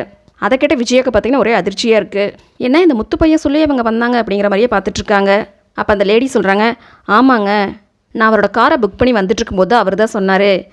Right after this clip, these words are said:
'எங்க அம்மா டான்ஸ் கிளாஸ் வச்சிருக்காங்க, உங்க குழந்தைய சேர்த்துறதா இருந்தா அங்க வந்து சேர்த்திக்கோங்கன்னு' சொன்னாரு. அதனால தான் நான் என் பொண்ணை கொண்டு வந்து இங்க சேர்த்தி விட்டேன். அது மட்டும் இல்லாம ஃபர்ஸ்ட் நாள் நான் என் பொண்ணை கூட்டிட்டு போகும்போது அவர் மறுபடியும் என்னை பார்த்து சொன்னாரு, 'எங்க அம்மாவோட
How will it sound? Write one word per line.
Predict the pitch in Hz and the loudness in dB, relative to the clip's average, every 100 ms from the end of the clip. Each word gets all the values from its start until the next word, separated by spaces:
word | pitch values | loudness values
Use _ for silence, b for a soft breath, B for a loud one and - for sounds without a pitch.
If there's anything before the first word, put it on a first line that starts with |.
| B B - | B B -6
'எங்க | 202 196 | -2 0
அம்மா | 262 214 | 0 0
டான்ஸ் | 196 - | -2 -2
கிளாஸ் | 233 233 | -4 -2
வச்சிருக்காங்க, | 185 185 185 202 208 240 | -4 -4 -2 0 2 0
உங்க | 190 | 0
குழந்தைய | 185 202 233 | 0 0 0
சேர்த்துறதா | 196 196 196 185 | -2 0 0 2
இருந்தா | 214 | 0
அங்க | 196 | 0
வந்து | 196 202 | -2 -2
சேர்த்திக்கோங்கன்னு' | 190 196 196 190 196 | -4 -2 -2 -2 0
சொன்னாரு. | 185 185 185 190 185 - b b - | 0 0 0 0 -2 -6 b b -4
அதனால | 214 269 269 254 | 0 2 2 2
தான் | 277 | 0
நான் | 226 | 0
என் | 190 | -2
பொண்ணை | 196 220 | -2 -2
கொண்டு | 220 | -2
வந்து | 214 202 | -2 -2
இங்க | 196 | -2
சேர்த்தி | 196 202 | -2 -2
விட்டேன். | 190 190 190 - - _ - | 0 2 2 0 -8 _ -2
அது | 247 | 0
மட்டும் | 269 285 269 | 2 0 0
இல்லாம | 220 269 | 0 0
ஃபர்ஸ்ட் | 240 - 247 | -4 -4 -4
நாள் | 254 | -2
நான் | 220 196 | -2 -2
என் | 190 | -2
பொண்ணை | 202 226 | -2 -2
கூட்டிட்டு | 214 226 220 | -2 -2 0
போகும்போது | 208 196 226 | 0 2 2
அவர் | 190 185 | 2 2
மறுபடியும் | 190 208 220 | 0 0 -2
என்னை | 190 | -2
பார்த்து | 190 - 208 | -4 -4 -4
சொன்னாரு, | 185 185 196 190 175 - _ _ _ | 0 0 0 0 -2 -10 _ _ _
'எங்க | 226 220 | -4 0
அம்மாவோட | 220 277 | 2 2